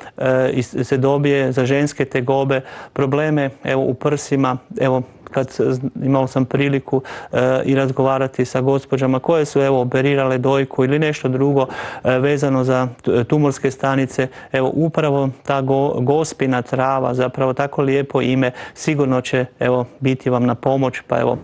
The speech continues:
ja se nadam da ćete u drugom dijelu naše emisije biti s nama i naravno da ćete dobiti nešto na poklon naše udruge Zraka Sunca, evo, iz čistog izvora, a sa puno ljubavi i energije.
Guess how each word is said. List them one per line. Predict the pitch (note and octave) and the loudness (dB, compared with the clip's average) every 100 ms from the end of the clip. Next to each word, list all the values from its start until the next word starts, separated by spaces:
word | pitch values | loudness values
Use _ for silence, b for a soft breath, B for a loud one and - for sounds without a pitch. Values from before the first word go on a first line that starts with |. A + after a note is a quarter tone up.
| - | -4
ja | B2 | -4
se | C3 | -2
nadam | B2+ C3 B2+ | 0 0 0
da | A#2+ | 0
ćete | - B2 | -2 -2
u | A#2+ | 2
drugom | C#3 C#3+ C3 | 2 2 2
dijelu | B2+ C3 | 2 2
naše | B2+ B2+ - | 0 0 0
emisije | B2 C3+ D3 - C3+ B B B | 0 0 0 -2 -2 B B B
biti | E3 E3 D3+ | -2 0 -2
s | - | 0
nama | D3 D#3 D#3 C#3+ B B B | 0 2 0 -2 B B B
i | C#3+ C#3+ | -2 2
naravno | C#3 C#3 C#3 C3+ C3 B2 C3+ | 2 0 2 2 0 -2 0
da | B2+ | 0
ćete | B2 C3+ - B2+ A#2+ - | 0 -4 0 -2 -2 -2
dobiti | B2+ B2+ B2+ - A#2+ | 0 2 0 0 2
nešto | B2+ - B2 | 0 0 0
na | A#2 | 0
poklon | - C#3+ D3+ - B2+ | 2 0 2 -2 -2
naše | B2+ A#2+ - | -2 -2 0
udruge | C3 C#3 C3 B2+ | 0 2 0 0
Zraka | B2 B2 - A#2+ | 0 -2 -2 -2
Sunca, | D3 D3+ D3+ C#3 B2+ B B B C3+ | 0 0 0 -2 -4 B B B -2
evo, | C3 B2+ | 0 2
iz | C#3+ C#3+ | 0 -2
čistog | - D#3 D#3+ C#3 B2 | -2 -2 -2 -4 0
izvora, | C#3+ E3 D#3+ C#3+ C#3+ | 0 2 2 0 -2
a | D3 | -6
sa | - B2+ | -4 -2
puno | D#3+ D#3+ C#3 | 2 2 2
ljubavi | C#3+ D3+ C#3+ C3+ | 2 2 2 2
i | C3 C3+ | 2 2
energije. | C3 B2+ B2 A#2+ A#2+ | 2 2 0 0 -2